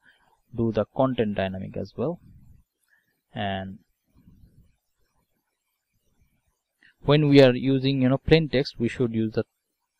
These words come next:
three consecutive curly braces. When we are on the attribute, we will use only two curly braces active, curly braces. So let's do settings dot,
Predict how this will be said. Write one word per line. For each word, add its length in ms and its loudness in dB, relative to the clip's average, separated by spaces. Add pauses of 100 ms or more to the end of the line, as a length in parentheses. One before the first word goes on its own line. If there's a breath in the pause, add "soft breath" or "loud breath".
(420)
three 420 -4 (680)
consecutive 540 -6
curly 220 0
braces. 460 -6 (400)
When 240 -2
we 60 0
are 100 -2
on 140 -4
the 140 -6
attribute, 480 -2 (500)
we 120 0
will 100 -2
use 420 -4 (240)
only 320 -6
two 100 -2
curly 260 -4
braces 360 -18
active, 280 -18 (280)
curly 220 -2
braces. 420 -14 (520 soft breath)
So 400 6 (260)
let's 340 -4
do 280 -2 (680)
settings 760 -8
dot, 300 -4